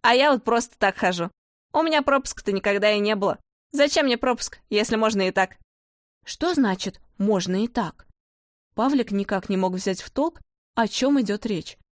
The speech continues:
Шмык-Весельчак оживился. «Хочешь, я тебя проведу без всякого пропуска, моим путём? Они здесь помешались на порядке. Этого нельзя, того нельзя. Живут только по правилам, скукотища. Но из любого правила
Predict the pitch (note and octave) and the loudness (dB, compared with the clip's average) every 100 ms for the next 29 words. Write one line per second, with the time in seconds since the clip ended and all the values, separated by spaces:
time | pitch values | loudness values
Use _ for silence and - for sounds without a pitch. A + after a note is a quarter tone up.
0 | _ - - G4 - C#4+ - G#3+ - A#3 | _ -14 -4 -2 0 0 0 0 0 0
1 | A3 G3+ F#3+ F3+ E3 - - _ _ _ | 0 0 -2 -2 -4 -8 -10 _ _ _
2 | _ - D#4+ - - B3 G#3 A3+ A3 A3 | _ 2 2 2 0 0 2 0 2 2
3 | A#3+ D#4+ A#3 G#3+ A#3+ B3 A3+ A3 A3 F#3 | 2 2 0 0 -2 2 0 2 0 0
4 | F3+ - E3 _ _ A4+ F4+ F#3+ F#3 - | -2 -6 -10 _ _ -2 0 2 0 0
5 | F3 - _ _ _ _ _ - G#3+ A3+ | -2 -4 _ _ _ _ _ 0 2 4
6 | A3+ F#3 F#3 G#3 A3 A#3+ D4+ B3+ - - | 2 0 0 0 0 2 2 2 -2 2
7 | A3+ A3 F3 - - _ _ _ A#3 C4 | 4 4 2 -2 -20 _ _ _ 0 2
8 | B3 A#3 A3+ G#3 G#3 - _ G#3 A3 A#3+ | 2 2 2 4 2 2 _ 4 4 4
9 | A#3+ A3 G3+ G#3 A3 _ _ - A3 B3+ | 2 0 0 -2 -4 _ _ -6 0 2
10 | D4 D#4+ G#3+ G3 G3+ A3 A#3 G#3 F3+ F3 | 2 0 0 0 2 2 4 2 2 -4
11 | A3 - - D4 D4 D4 D#4 C#4+ - - | -6 -12 -6 -2 0 0 -2 -2 -4 -8
12 | _ _ _ - F#3+ G#3 G3+ A3+ G#3 F#3 | _ _ _ -6 0 2 4 2 4 4
13 | F#3 F#3 D#4 D#4+ A3 - | 4 2 2 4 2 -2